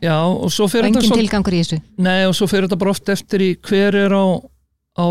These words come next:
Speaker 1: hérna, vaktinni, sko.
Speaker 2: Mm.
Speaker 1: Þú veist, hvar við megum vera.
Speaker 2: Akkúrat.
Speaker 1: Það er enga svona ein regla í þessu eiginlega.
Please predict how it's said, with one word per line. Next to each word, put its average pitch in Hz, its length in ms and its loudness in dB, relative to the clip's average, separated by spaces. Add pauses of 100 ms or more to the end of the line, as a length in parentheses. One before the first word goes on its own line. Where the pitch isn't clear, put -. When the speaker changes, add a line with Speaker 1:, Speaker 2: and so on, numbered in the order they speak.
(140)
Speaker 1:
hérna, 175 380 0
vaktinni, 151 500 -2
sko. - 300 -10 (240)
Speaker 2:
Mm. 175 260 -2 (580)
Speaker 1:
Þú 156 120 0
veist, - 340 -10 (340)
hvar 190 300 0
við 190 160 2
megum 196 260 2
vera. 196 300 0 (800)
Speaker 2:
Akkúrat. 165 580 -6 (140)
Speaker 1:
Það - 100 -6
er 151 80 -2
enga 156 160 -2
svona 156 240 0
ein 190 300 0 (300)
regla 175 600 -4
í 190 160 0
þessu 185 220 -4
eiginlega. 147 260 -4